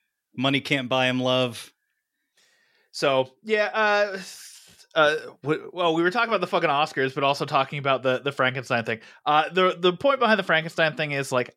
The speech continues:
Speaker 2: I don't like talking about casting announcements, uh, m-, mainly because, uh, the second story that, that's gonna come up here in a minute. But, like, casting announce-, like, casting can happen and change in,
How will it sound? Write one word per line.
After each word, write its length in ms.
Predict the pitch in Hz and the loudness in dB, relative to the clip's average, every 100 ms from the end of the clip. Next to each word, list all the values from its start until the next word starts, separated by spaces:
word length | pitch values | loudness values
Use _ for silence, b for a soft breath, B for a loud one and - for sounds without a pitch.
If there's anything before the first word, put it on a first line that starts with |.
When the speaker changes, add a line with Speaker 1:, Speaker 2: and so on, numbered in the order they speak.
| - | -2
Speaker 2:
I 60 | |
don't 160 | 226 214 | 0 2
like 160 | 165 165 | 0 2
talking 260 | 180 185 | 0 2
about 120 | 180 | -2
casting 340 | - 170 170 170 | 0 0 0 0
announcements, 580 | 165 165 165 160 - - _ - | 2 2 -2 -6 -8 -18 _ -4
uh, 300 | 123 117 113 - 123 _ 160 | 0 0 -2 -8 -18 _ -16
m-, 220 | 131 127 - - | -14 -14 -18 -4
mainly 260 | 156 160 | -2 0
because, 360 | 143 135 131 - | 0 0 0 -2
uh, 160 | - 113 | -4 -4
the 120 | 107 | -4
second 300 | 107 131 113 | -4 -4 -4
story 280 | 101 101 104 | -8 -6 -6
that, 120 | 95 - - | -8 -16 -16
that's 140 | 117 | -10
gonna 140 | - 110 | -6 -4
come 140 | 110 | -2
up 100 | 98 | -4
here 100 | 107 | -4
in 60 | 95 | -4
a 40 | |
minute. 200 | 92 95 - B B B B | -2 -4 -8 B B B B
But, 140 | 139 139 | -2 0
like, 240 | 139 - _ _ _ _ - | 0 -2 _ _ _ _ -4
casting 280 | 180 196 202 | -2 0 0
announce-, 280 | 185 185 | 2 0
like, 220 | 180 185 170 | -2 -2 -2
casting 420 | 180 196 262 226 | -2 -2 -2 -4
can 140 | 208 | -2
happen 640 | 175 165 175 151 147 139 - _ _ - | 0 -2 -2 -6 -8 -12 -16 _ _ -2
and 360 | 156 143 143 | -2 -2 -6
change 800 | - 147 139 147 151 147 - - - _ _ _ _ _ _ _ _ _ _ | -6 -6 -6 -6 -8 -8 -8 -10 -16 _ _ _ _ _ _ _ _ _ _
in, 280 | - 160 156 | -4 -4 -6